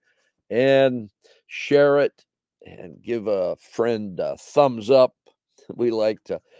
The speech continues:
we like that, and I'm really blessed when I know you're doing that.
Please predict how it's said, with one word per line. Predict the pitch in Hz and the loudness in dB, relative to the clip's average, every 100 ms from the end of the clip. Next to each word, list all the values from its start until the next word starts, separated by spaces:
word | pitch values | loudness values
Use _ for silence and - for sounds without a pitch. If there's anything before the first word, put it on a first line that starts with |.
| - - - | -20 -20 -6
we | 127 | -2
like | 123 123 131 - | 2 2 2 0
that, | 127 139 | 0 0
and | 120 101 | -2 -6
I'm | 101 101 101 _ _ 104 | -10 -12 -16 _ _ -8
really | 120 139 131 131 | -2 0 0 -2
blessed | 101 90 127 123 110 - - | -6 -2 4 4 4 -4 -14
when | 98 | -12
I | 98 | -10
know | 95 107 107 | -10 -6 -6
you're | 98 98 | -6 -10
doing | 82 101 85 76 64 | -10 -12 -12 -16 -16
that. | 55 58 | -16 -16